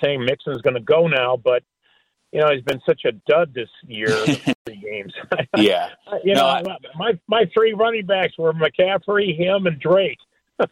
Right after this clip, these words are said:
Speaker 2: Yeah, you know, and that's the life of fantasy football.
Speaker 1: That's
Speaker 2: Injuries
Speaker 1: right.
Speaker 2: can,
Speaker 1: That's
Speaker 2: can
Speaker 1: right,
Speaker 2: make
Speaker 1: my
Speaker 2: it a
Speaker 1: brother.
Speaker 2: tough year. But, um, like I said, yeah, the good news is that, uh, the latest is that, uh, Mixon is expected to play today,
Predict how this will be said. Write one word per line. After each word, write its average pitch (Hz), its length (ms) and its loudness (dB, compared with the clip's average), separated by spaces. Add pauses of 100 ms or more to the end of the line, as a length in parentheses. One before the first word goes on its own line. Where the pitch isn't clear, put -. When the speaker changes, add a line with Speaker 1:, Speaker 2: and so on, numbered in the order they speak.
(300)
Speaker 2:
Yeah, 107 360 0
you 110 240 -4
know, 120 120 4
and 113 240 0
that's 120 220 -2
the 113 100 -8
life 110 300 0
of 98 80 -18
fantasy 107 340 -6
football. 104 420 2
Speaker 1:
That's 127 220 -2
Speaker 2:
Injuries 107 300 0
Speaker 1:
right. 110 100 -8
Speaker 2:
can, 110 140 -2
Speaker 1:
That's 101 160 -2
Speaker 2:
can 113 160 2
Speaker 1:
right, 110 80 4
Speaker 2:
make 110 140 0
Speaker 1:
my 117 40 2
Speaker 2:
it 101 60 0
a - 60 2
Speaker 1:
brother. 113 100 -6
Speaker 2:
tough - 180 0
year. 113 300 -2 (280)
But, 117 280 0
um, 104 380 0 (400)
like 131 160 -2
I 135 40 4
said, 117 200 -4
yeah, 104 160 0
the 107 80 -8
good 147 180 0
news 143 260 -2
is 117 200 0
that, 107 280 0
uh, 107 120 -2
the 104 120 -2
latest 110 420 0
is 107 180 -2
that, 101 280 0
uh, 101 140 0
Mixon 101 380 -4
is 117 260 0
expected - 580 -4
to 104 80 -10
play 98 280 -2
today, 101 420 0